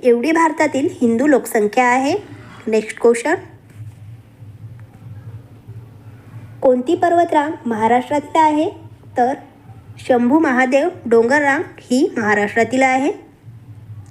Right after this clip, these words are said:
नेक्स्ट क्वेश्चन, लोकमान्य टिळक यांनी होम रूल लीगची स्थापना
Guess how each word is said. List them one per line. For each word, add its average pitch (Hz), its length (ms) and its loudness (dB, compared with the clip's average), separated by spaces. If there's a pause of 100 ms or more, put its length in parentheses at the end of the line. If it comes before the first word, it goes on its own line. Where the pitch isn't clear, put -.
(100)
नेक्स्ट 214 340 -6
क्वेश्चन, 240 320 2 (4000)
लोकमान्य 294 480 2
टिळक 349 460 2
यांनी 254 360 0 (160)
होम 247 300 4
रूल 302 180 2 (200)
लीगची 269 340 2
स्थापना 311 420 0